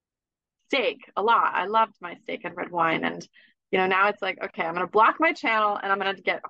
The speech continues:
hormones in my body that I don't want. Like, you know, maybe, like, every six months is okay. Like, or, like, I have this rule where it's like,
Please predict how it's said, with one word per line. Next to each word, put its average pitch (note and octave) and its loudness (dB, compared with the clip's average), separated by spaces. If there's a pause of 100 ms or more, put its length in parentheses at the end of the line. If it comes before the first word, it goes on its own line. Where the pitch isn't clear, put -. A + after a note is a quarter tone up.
(160)
hormones B3 2
in F#3+ -10
my G3 -2
body F3+ 0
that F3+ -2
I G#3 2
don't A3+ -2
want. E3+ -2
Like, F3 -4 (460)
you F#3+ -2
know, F3 -4 (140)
maybe, G#3+ 2
like, F#3 2 (300)
every C#4 2
six - -4
months G3 0
is F#3 -8
okay. F3 -4
Like, E3 -2
or, F3+ 4
like, F3 0
I F#3+ 0
have G3+ 0
this G3+ -10
rule F#3+ -2
where E3+ 2
it's E3 -2
like, - -4